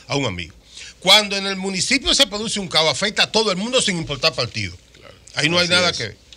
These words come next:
Speaker 1: Entonces le he dicho, la liga está desconectada. Necesitamos ahora los partidos asumir esta responsabilidad.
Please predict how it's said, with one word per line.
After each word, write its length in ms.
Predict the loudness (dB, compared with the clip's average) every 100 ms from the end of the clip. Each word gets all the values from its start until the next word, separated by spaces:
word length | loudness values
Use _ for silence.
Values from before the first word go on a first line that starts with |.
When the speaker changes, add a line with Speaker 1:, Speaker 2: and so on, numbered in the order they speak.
| -20 -20 -20
Speaker 1:
Entonces 320 | -10 0 2
le 80 | 2
he 20 |
dicho, 320 | 0 -4 -8 -2
la 180 | 0 2
liga 340 | 0 0 0
está 300 | -2 -4 -4
desconectada. 800 | -4 -6 -10 -10 -4 -2 -2 -6
Necesitamos 600 | -8 -6 -6 -6 -6 -4
ahora 180 | -4 -4
los 120 | -4
partidos 480 | -6 -10 -8 -6 -6
asumir 260 | -8 -6
esta 200 | -4 -4
responsabilidad. 840 | -6 -6 -8 -8 -8 -6 0 0